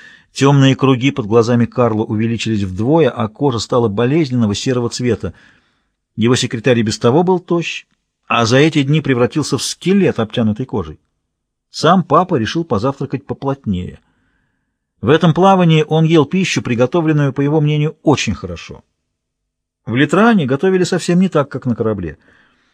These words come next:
Поскольку в Риме за обедом решались дела... Иннокентий почти никогда не имел возможности поесть в одиночестве и сделать заказ по своему усмотрению. Как правило, меню составлялось заранее,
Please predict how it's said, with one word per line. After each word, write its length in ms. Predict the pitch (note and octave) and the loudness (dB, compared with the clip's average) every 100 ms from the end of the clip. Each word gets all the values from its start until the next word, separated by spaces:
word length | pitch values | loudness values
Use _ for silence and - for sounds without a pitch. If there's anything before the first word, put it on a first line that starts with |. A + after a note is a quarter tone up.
| _ _ _ | _ _ _
Поскольку 420 | A#2+ - E3 D#3 | -2 2 2 4
в 60 | C3 | 2
Риме 240 | D#3 E3 | 4 4
за 140 | A#2 B2+ | 4 4
обедом 320 | B2+ D3 B2 | 4 4 2
решались 380 | A#2 C3+ A#2+ G2 | 2 0 0 0
дела... 400 | G2 A2+ F3+ F#3+ _ _ _ _ _ _ _ _ | 0 0 0 -2 _ _ _ _ _ _ _ _
Иннокентий 640 | - A#2 B2+ E3+ E3+ D#3 C3 | -2 0 2 2 0 0 -2
почти 360 | C#3 - - | -2 -4 -2
никогда 440 | D#3 D3+ D3+ C3+ F3 | -2 2 2 2 2
не 140 | E3 | 2
имел 180 | D3+ D3 | 2 2
возможности 560 | C3+ B2 D3+ C3 - | 2 2 0 -2 -4
поесть 340 | A#2+ B2+ C3 - | -2 0 0 -2
в 60 | |
одиночестве 680 | A2+ A#2+ E3 F#3 - - G2 - - - _ - | -2 0 0 0 -4 -4 -8 -8 -20 -20 _ -6
и 100 | B2 | -4
сделать 380 | G2+ C#3+ D3 | 2 4 4
заказ 340 | G#2+ B2 D#3+ C#3+ | 4 2 2 0
по 100 | - | -4
своему 320 | A#2+ A#2+ B2 | -2 0 0
усмотрению. 540 | A#2+ A#2+ G#2 D#2 D2 - _ _ _ _ _ | 0 -4 -4 -10 -12 -20 _ _ _ _ _
Как 200 | F3 F3+ | -10 -2
правило, 340 | G3 G3+ F3 | 0 2 4
меню 320 | D3 D#3 F#3 | 2 2 2
составлялось 520 | E3+ C#3 B2+ A#2+ G#2+ F#2+ | 0 -2 0 2 0 2
заранее, 560 | A#2 D#3+ G3+ F#3 E3+ | 2 2 2 0 -2